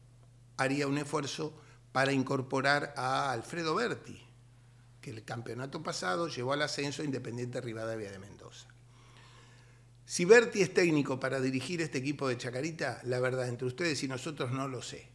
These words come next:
Si ustedes me piensan y me piden, a ver, ¿cuáles son los logros de Berti? Bueno, Berti hoy te tira arriba de la mesa que el campeonato pasado ascendió con Independiente Rivadavia de Mendoza.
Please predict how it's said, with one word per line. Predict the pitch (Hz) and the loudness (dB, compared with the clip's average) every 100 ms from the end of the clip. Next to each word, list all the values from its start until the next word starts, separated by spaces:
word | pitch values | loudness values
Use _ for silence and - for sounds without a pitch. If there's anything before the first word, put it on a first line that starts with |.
| - | -8
Si | - - - - 185 180 | -2 2 4 4 4 6
ustedes | 165 175 202 226 | 6 8 8 8
me | 196 | 4
piensan | - 160 147 117 113 120 | 2 4 4 2 -2 -2
y | 127 | 0
me | 131 | 0
piden, | 131 135 127 85 - - - - - - - - - - - - - - | 2 0 0 -4 -14 -20 -20 -20 -20 -20 -20 -20 -20 -20 -20 -20 -20 -8
a | - | -4
ver, | 151 127 - - - - - - - | -2 -4 -8 -16 -20 -20 -20 -20 2
¿cuáles | 220 202 190 | 6 8 8
son | 190 190 | 6 6
los | 160 | 6
logros | 165 185 160 | 6 4 4
de | 151 | 6
Berti? | 175 180 - 120 - | 6 4 0 -2 -4
Bueno, | 127 123 98 - | -6 -6 -8 0
Berti | 135 151 147 | 2 4 2
hoy | 143 143 | 0 0
te | 123 | -4
tira | 123 135 | -2 0
arriba | 117 139 135 | 2 2 4
de | 143 | 4
la | 139 | 2
mesa | 120 135 - 135 - - - | 2 0 0 -2 -2 -10 -16
que | - | -10
el | 143 | -2
campeonato | 139 135 139 143 143 | 0 2 0 0 -2
pasado | 139 131 147 160 | 0 2 2 2
ascendió | - 120 131 | 0 -2 -2
con | 127 123 | -2 -2
Independiente | 117 113 113 127 123 110 | -2 -4 -4 -4 -4 -6
Rivadavia | 110 110 117 117 110 | -6 -4 -2 -2 -4
de | 104 | -10
Mendoza. | 104 90 - - | -14 -16 -16 -18